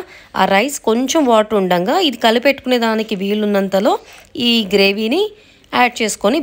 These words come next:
బాగా మిక్స్ చేసుకోండి. మిక్స్ చేసుకున్న తర్వాత, ఎందుకంటే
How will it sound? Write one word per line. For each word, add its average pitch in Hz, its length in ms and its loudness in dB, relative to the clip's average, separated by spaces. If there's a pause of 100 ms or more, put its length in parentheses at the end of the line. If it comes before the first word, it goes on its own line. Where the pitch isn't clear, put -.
బాగా 196 340 2
మిక్స్ - 280 -4
చేసుకోండి. 156 520 -2 (400)
మిక్స్ 190 240 -6
చేసుకున్న 202 320 -2 (120)
తర్వాత, 165 340 -4 (520)
ఎందుకంటే 285 420 0